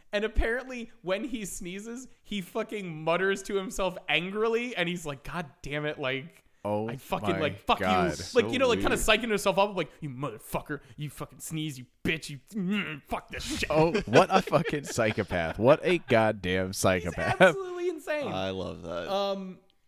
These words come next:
Speaker 1: uh, so we've gone over the burrito and we went over the, <laughs> the thing. Oh, the strip club. The strip club is the other
Speaker 2: Yeah.
Speaker 1: one.
Speaker 2: Okay. What
Speaker 1: Okay.
Speaker 2: the fuck strip club ever let dudes like that on the stage? You gotta
Speaker 1: So,
Speaker 2: tell me this story.
Speaker 1: so this was the late eighties, early nineties, right?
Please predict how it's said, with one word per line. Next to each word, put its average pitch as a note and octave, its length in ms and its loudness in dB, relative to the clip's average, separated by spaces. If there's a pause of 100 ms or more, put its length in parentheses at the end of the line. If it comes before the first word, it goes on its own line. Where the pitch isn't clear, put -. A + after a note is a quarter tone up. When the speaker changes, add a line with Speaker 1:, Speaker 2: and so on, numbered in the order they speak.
(760)
Speaker 1:
uh, D#3 600 -4
so F3 140 -10
we've F3 100 -6
gone G3 160 -4
over G3 160 -2
the F3+ 80 -8
burrito F3+ 500 -2
and D#3+ 80 -4
we D#3+ 80 -4
went E3 160 -4
over D#3+ 200 -4
the, D#3+ 100 -6
<laughs> - 1120 -18
the A#4 80 -4 (100)
thing. C4+ 140 -8 (200)
Oh, A#3+ 80 2
the B3 60 -2
strip - 240 -6
club. G3 240 -12
The B3 80 -12
strip A#3 280 -6
club E3+ 160 -8
is D#3 80 -12
the E3 80 -6
other D#3+ 140 -6
Speaker 2:
Yeah. C#4+ 180 4 (220)
Speaker 1:
one. C4 140 2
Speaker 2:
Okay. A#2+ 100 4
What D4+ 220 2
Speaker 1:
Okay. - 100 0
Speaker 2:
the - 80 6
fuck A#3 300 2
strip G#3+ 260 2
club F#3+ 300 4
ever D#3 260 8
let B2 260 2
dudes A#2+ 280 4
like A#2 180 4
that A2+ 160 4
on A2 180 4
the G#2 100 2
stage? G2 360 2
You A3 80 4
gotta C#3 140 8
Speaker 1:
So, D3 80 0
Speaker 2:
tell A#2 100 4
me G2+ 60 4
this F#2+ 140 0
story. F#2 280 2
Speaker 1:
so - 80 -2
this C#4 240 -6
was D#4 140 -6
the B3 100 -6
late A3+ 260 -4
eighties, G3 360 -4
early E3+ 300 -4
nineties, D#3 560 -6
right? C3+ 300 -2